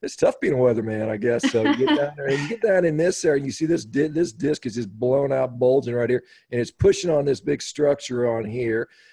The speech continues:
And this is called the cauda equina, and that translates to horse's tail. Cauda means kind of the tail end, and equina is kind of, you hear about equestrian. So cauda equina. And so what happens is all the nerve roots come off the spinal cord, and they kind of hang down like a mop.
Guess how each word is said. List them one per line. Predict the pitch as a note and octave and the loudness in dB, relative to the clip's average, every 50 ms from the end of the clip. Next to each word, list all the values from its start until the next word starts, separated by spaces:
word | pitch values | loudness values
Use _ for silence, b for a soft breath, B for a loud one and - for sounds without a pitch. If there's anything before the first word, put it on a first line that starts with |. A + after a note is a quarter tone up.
| b b b _ | b b b _
And | C3 C3+ C3+ C3+ E3 | -2 -2 0 0 0
this | - - - | -2 -2 -6
is | C4+ | -8
called | - - B3 A3+ G3+ | -2 0 2 2 2
the | - - | 0 0
cauda | - - E3 E3+ D#3+ - C#3+ C#3 | 0 2 2 4 4 2 0 -2
equina, | - - - - C#3 C3+ C3 C#3+ E3+ F3+ D3+ B2 A#2 B2 - C#3+ D3 D#3+ D#3 b b b b b b b _ - | -4 -6 -6 -4 -2 0 2 2 2 2 0 0 -2 -4 -8 -10 -12 -12 -14 b b b b b b b _ -6
and | C3+ C3+ C3+ C3 C3 C3 | -2 0 0 0 2 2
that | C#3 D3 E3 E3 - | 4 4 4 2 2
translates | - E3+ F3 E3+ E3 D#3+ C#3+ D3+ C#3+ C#3 C3 - - | 0 2 4 4 2 2 2 2 2 2 2 -2 -6
to | - - D3+ C#3 C3+ B2+ B2+ A2+ | -2 2 4 4 4 4 4 2
horse's | F#2+ G#2+ C3 E3 F#3 G#3 - - E3 B2+ - - | 2 2 2 4 2 2 0 -2 -6 -6 -6 -4
tail. | - - D#3+ D#3+ D#3+ C3 B2 | 0 2 4 4 4 4 2
Cauda | - - - C#3+ C#3+ D3 D3+ C#3 | 0 -2 0 2 2 2 2 0
means | C#3 C3+ B2+ B2 - | 0 -4 -6 -6 -4
kind | - C3 B2+ | -4 -2 -2
of | A#2+ G#2+ | -2 -2
the | A2 | -4
tail | - - C3+ C#3+ C#3+ C#3 C#3 | -2 2 2 4 4 4 4
end, | C3+ C3+ B2 A#2+ | 2 2 2 0
and | A2 G2+ F2+ | -4 -6 -8
equina | - - - - - - C3+ C3+ C3+ C3+ C3 B2+ A#2+ | -10 -12 -12 -10 -6 -2 -2 0 0 0 0 0 0
is | A2+ G#2 | 0 -2
kind | - - - - | -4 -6 -6 -6
of, | C3 | -4
you | A#2+ | -4
hear | G2+ A#2 | -4 -4
about | - - - - | -6 -6 -10 -12
equestrian. | - - - C3+ B2 - - - A#2 A2 G#2 | -16 -4 -2 -2 -2 -2 -4 -6 -6 -6 -6
So | - A2 - | -8 -12 -12
cauda | - - C#3 C#3+ C#3+ C#3 C#3 D3 | -4 0 2 2 2 2 -2 -4
equina. | - - - B2 B2 B2 B2 A#2+ | -8 -6 -4 -2 0 0 0 -2
And | A2 - | -4 -2
so | - C3+ | 0 0
what | C3+ C3 | 2 2
happens | E3 D#3 D#3 D3 B2+ | 2 0 0 -2 -4
is | A#2 b b b b b b b b | -4 b b b b b b b b
all | b - - A#3+ | b 0 2 2
the | G3+ C#3+ | 2 2
nerve | C3 C3+ D3 E3 C3+ B2 | 2 4 4 4 4 4
roots | C3 B2+ B2 - | 2 0 0 -2
come | - - C#3 C#3 | -4 -6 -2 0
off | C#3 C#3 C3 - | 0 0 0 0
the | - - | -4 -10
spinal | - - C3 B2+ C#3 C#3 C3 | -8 -4 -2 -2 0 -2 -2
cord, | - - B2 A#2 G#2 | -2 0 0 0 0
and | A2 | -2
they | G#2+ | -6
kind | - - B2+ B2 | -4 -4 -4 -4
of | G#2+ G#2 | -4 -4
hang | A2 B2 C3+ C3+ | -2 -2 -2 -2
down | B2+ C3 B2+ - | -2 -2 -2 0
like | - A2 - - | -2 -4 -4 -6
a | |
mop. | G#2+ G#2+ A2+ A#2 - - - - | -6 -4 -4 -4 -4 -6 -8 -10